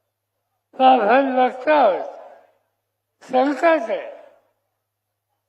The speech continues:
शेतकरी असो, पण त्याच्याकडे जिंकून बघायला आजचे राज्यकर्ते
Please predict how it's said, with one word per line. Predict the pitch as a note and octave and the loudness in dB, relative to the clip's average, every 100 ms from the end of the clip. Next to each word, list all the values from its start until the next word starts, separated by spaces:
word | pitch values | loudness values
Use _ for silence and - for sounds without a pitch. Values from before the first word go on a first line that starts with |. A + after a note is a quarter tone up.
| - | -6
शेतकरी | B3+ B3 - D4+ D4+ D4+ | -4 -4 -2 0 2 2
असो, | C4+ G3+ A3+ C4 B3+ - - - _ _ _ _ _ _ _ _ _ _ _ _ A3 | 2 0 -6 -6 -8 -14 -20 -20 _ _ _ _ _ _ _ _ _ _ _ _ -14
पण | F#3+ | -12
त्याच्याकडे | - G3+ A3 A3 G#3 A3+ G#3+ G#3+ G3 | -4 -4 2 4 4 0 0 0 -2
जिंकून | F#3+ G3 F#3+ B3+ A3+ G#3 | -2 -4 -2 0 0 4
बघायला | G3+ G3 G3 G3 A3+ B3+ - - - - - _ _ | 6 6 4 6 4 4 -2 -12 -18 -20 -20 _ _
आजचे | G#3+ G#3+ - A#3 G#3+ | 0 0 -2 -2 2
राज्यकर्ते | G3+ G3+ G#3 G#3 G#3 - A3+ | 2 2 -4 -8 -8 -10 -12